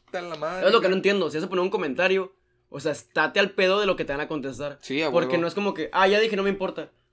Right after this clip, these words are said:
Speaker 2: Pues a nadie le importaba tu opinión tampoco le dijiste, carnal, o sea, y todas la estamos leyendo, güey, exactamente.
Speaker 1: Exactamente, o sea, tú la estás publicando en internet para que otra gente lo lea,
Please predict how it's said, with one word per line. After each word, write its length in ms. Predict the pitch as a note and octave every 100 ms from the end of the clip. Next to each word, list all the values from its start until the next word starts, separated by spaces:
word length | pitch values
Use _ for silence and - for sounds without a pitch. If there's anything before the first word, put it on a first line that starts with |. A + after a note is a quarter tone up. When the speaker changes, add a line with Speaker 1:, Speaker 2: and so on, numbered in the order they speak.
| -
Speaker 2:
Pues 180 | D3
a 40 | D3+
nadie 140 | D3
le 40 | A#3
importaba 300 | F#3+ F3 F#3
tu 80 |
opinión 180 | E3+ E3
tampoco 320 | F#3 F3+ F#3
le 80 | G3+
dijiste, 380 | D#3 G3+ A#3 B3
carnal, 280 | - D4+ F3
o 60 |
sea, 100 | E3 D#3+
y 40 |
todas 160 | E3+ G3
la 40 |
estamos 200 | F#3 G3
leyendo, 380 | E3+ D#3 G3+ F3+
güey, 100 | C3+
exactamente. 360 | A#2+ - B2 D#3 -
Speaker 1:
Exactamente, 480 | C3+ B2 B2+ B2+
o 80 | B2
sea, 160 | B2+ A2+
tú 100 | C#3
la 60 | D3+
estás 200 | - -
publicando 400 | F#3 C3+ C3 D#3
en 60 |
internet 440 | D#3 A#2+ B2 C#3+ -
para 200 | D3+ C#3
que 60 | -
otra 180 | -
gente 220 | C3 C#3+ C#3+
lo 100 | A2+
lea, 320 | C#3+ G3